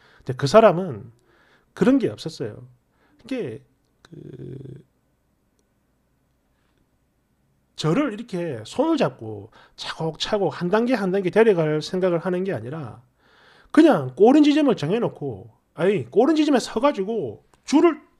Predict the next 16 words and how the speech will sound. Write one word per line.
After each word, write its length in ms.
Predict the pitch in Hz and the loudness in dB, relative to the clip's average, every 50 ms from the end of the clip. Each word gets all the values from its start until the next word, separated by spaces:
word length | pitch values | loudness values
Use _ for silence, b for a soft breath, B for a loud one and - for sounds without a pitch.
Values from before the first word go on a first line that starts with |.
| _ - | _ -10
던져서 320 | - 285 285 - - 131 | -8 -6 -6 -6 -8 -8
제목을 420 | - - 135 143 196 247 254 214 - | -8 -6 -4 -4 -4 -4 -4 -6 -4
감아가지고 480 | - 254 277 247 175 143 135 135 120 123 | -4 -4 -4 -4 -10 -10 -14 -14 -16 -16
그냥 140 | 127 120 113 | -16 -14 -10
무조건 360 | 156 - 381 370 240 - - | -6 -6 -6 -8 -8 -16 -12
끌고 380 | - 381 392 392 403 415 392 285 | -8 -4 0 0 2 2 2 0
오려고만 380 | 202 170 156 147 131 113 117 | 0 -2 -4 -4 -6 -8 -12
하더라고요. 460 | 131 131 139 123 107 - - 101 113 - _ _ b b b b b | -14 -14 -14 -14 -16 -18 -18 -20 -20 -20 _ _ b b b b b
그러니까 100 | - 190 | -6 2
답을 280 | - 233 302 359 381 - | 10 10 10 10 10 6
정해놓고 460 | - 247 240 - 277 339 - - 156 | 4 2 0 2 2 2 0 -2 -4
가는 240 | 120 107 101 104 107 | -8 -8 -12 -14 -18
거야, 100 | - - - - - _ | -20 -20 -20 -20 -20 _
이 100 | - 170 - - | -12 -10 -10 -10
애초에. 400 | 170 - - - 233 170 117 - - - - _ _ _ _ _ _ _ _ _ - | -8 -8 -6 -4 -2 -4 -4 -6 -12 -14 -14 _ _ _ _ _ _ _ _ _ -18
어, 220 | 135 117 117 - | -18 -18 -18 -18